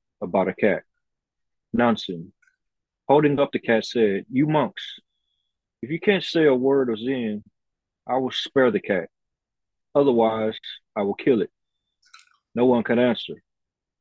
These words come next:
So Nansen cut the cat in two. That evening, when Joshu returned, Nansen told him about, of the incident. Joshu thereupon took his,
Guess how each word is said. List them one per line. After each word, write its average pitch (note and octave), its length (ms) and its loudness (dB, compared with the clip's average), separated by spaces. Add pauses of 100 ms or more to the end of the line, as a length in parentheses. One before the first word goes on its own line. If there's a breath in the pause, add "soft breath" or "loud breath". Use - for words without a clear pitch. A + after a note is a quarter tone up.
(680)
So A2+ 160 -2
Nansen C#3+ 380 0
cut C3 160 0
the A#2 60 -8
cat A#2 260 0
in - 120 -8
two. - 340 -2 (1600)
That C#3+ 160 6
evening, A#2+ 480 4 (420)
when A2+ 120 -6
Joshu C3+ 680 0
returned, B2 640 -2 (680)
Nansen D3 460 -4
told D3 340 4
him A2 220 0
about, G#2+ 320 0
of B2 260 0
the A#2+ 140 4
incident. G2+ 400 -6 (1160)
Joshu E3+ 600 2 (1200)
thereupon C3+ 680 2
took - 180 -6
his, - 460 -4